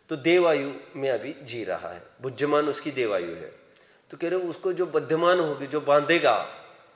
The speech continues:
वो देवायु और नरकायु तो नहीं बांधेगा कम से कम, ठीक है? तो कह रहे उसका संवर है उसको अभी वर्तमान में आयुष,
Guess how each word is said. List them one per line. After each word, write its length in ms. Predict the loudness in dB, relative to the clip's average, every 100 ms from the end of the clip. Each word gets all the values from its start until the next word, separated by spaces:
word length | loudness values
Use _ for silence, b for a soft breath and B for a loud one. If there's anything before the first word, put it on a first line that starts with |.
| _ _ _ b b b b -10
वो 80 | -6
देवायु 520 | -2 2 2 4 4
और 100 | 2
नरकायु 460 | 2 2 2 0 0
तो 140 | -2
नहीं 140 | -2
बांधेगा 380 | -2 -2 -4 -6
कम 220 | -8 -8
से 120 | -10 -12
कम, 160 | -12 -14 -20 _ _ _ _ _ _ _ _ _ _ _ _ _ _ _ _ -14
ठीक 200 | -10 -8
है? 180 | -8 -12 _ b b b b
तो 80 | -10
कह 120 | -6
रहे 100 | -4
उसका 280 | -4 -4 -4
संवर 360 | -2 0 2 2
है 160 | 2
उसको 300 | -4 -4 -6
अभी 220 | -6 -6 -16 -16 -10
वर्तमान 400 | -10 -10 -12 -12
में 160 | -16 -20 _ _ _ _ _ _ _ _ _ -4
आयुष, 220 | -4